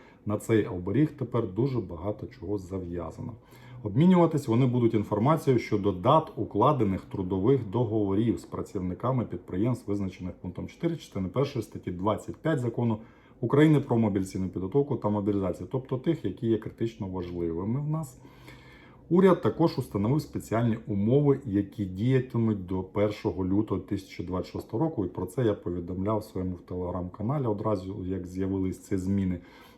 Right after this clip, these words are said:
Тобто в нас цей порядок буде діяти тимчасово, та? Зрозуміло, підсумовуємо одразу собі, десь записуємо, помічаємо до першого лютого дві тисячі двадцять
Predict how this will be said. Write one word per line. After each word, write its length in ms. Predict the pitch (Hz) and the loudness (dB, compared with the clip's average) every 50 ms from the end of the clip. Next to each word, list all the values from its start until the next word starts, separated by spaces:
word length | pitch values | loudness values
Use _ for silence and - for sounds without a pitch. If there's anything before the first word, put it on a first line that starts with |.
| - | -4
Тобто 300 | - 113 95 - - 104 | -2 -2 -2 0 0 0
в 60 | 95 | 2
нас 420 | 104 113 143 156 151 - - - - - | 4 4 4 2 2 0 -8 -18 -20 -14
цей 220 | - - 123 117 | -4 2 2 2
порядок 540 | - - - 107 135 156 160 131 120 95 87 | 2 4 4 4 6 6 6 4 2 0 0
буде 260 | 92 101 123 123 113 | 0 -2 0 2 0
діяти 400 | 95 90 95 113 123 117 - - | 0 0 0 0 0 0 0 -2
тимчасово, 760 | 113 - - 113 113 - - 135 - - - 90 85 78 85 85 | -8 -2 0 -2 0 0 -4 -8 -8 -8 -10 -10 -10 -10 -10 -8
та? 120 | - - 143 | -4 -4 -4
Зрозуміло, 600 | 123 104 98 92 92 95 95 98 90 85 85 87 - | -4 -4 -8 -8 -4 -2 -2 -2 -2 -2 -4 -8 -10
підсумовуємо 720 | - 85 - - 104 98 117 143 151 139 120 101 95 90 | -12 -12 -8 -6 -2 0 2 2 4 4 2 2 0 -2
одразу 340 | 87 87 98 104 95 90 85 | -4 -2 0 0 0 -2 -6
собі, 220 | - - 95 110 | -8 -4 -2 -2
десь 200 | 107 95 98 90 | 0 0 -2 -4
записуємо, 560 | 90 92 90 - - 135 131 - 127 113 101 | -4 -6 -10 -6 -4 -6 -4 -4 -6 -6 -6
помічаємо 520 | 95 - - 92 90 - - 123 120 107 92 | -6 -6 -8 -8 -8 -6 -6 -4 -4 -4 -4
до 180 | 85 85 104 | 0 0 -2
першого 420 | 92 - - 90 - - - 92 - | 0 0 -6 -8 -8 -8 -6 -2 0
лютого 280 | 135 156 156 - - | 0 0 0 -2 -8
дві 80 | - - | -6 -6
тисячі 320 | - 113 - - - - | -6 -6 -6 -8 -14 -12
двадцять 440 | 87 87 87 104 123 131 - 135 120 | -10 -6 -4 -4 -4 -4 -4 -8 -12